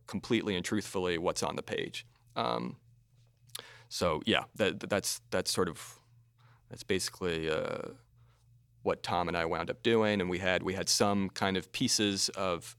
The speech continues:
of Justin music that, um, that hadn't been used, uh, uh,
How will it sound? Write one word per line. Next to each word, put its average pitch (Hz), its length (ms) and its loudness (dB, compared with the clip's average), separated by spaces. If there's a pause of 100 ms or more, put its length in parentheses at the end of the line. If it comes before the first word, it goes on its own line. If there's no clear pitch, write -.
of 90 280 0 (360)
Justin 95 720 2 (380)
music 98 640 4
that, 90 300 2
um, 82 340 0
that 82 120 -2
hadn't 104 260 0
been 90 200 -2
used, 104 560 0 (100)
uh, 92 420 -2 (160)
uh, 52 400 -4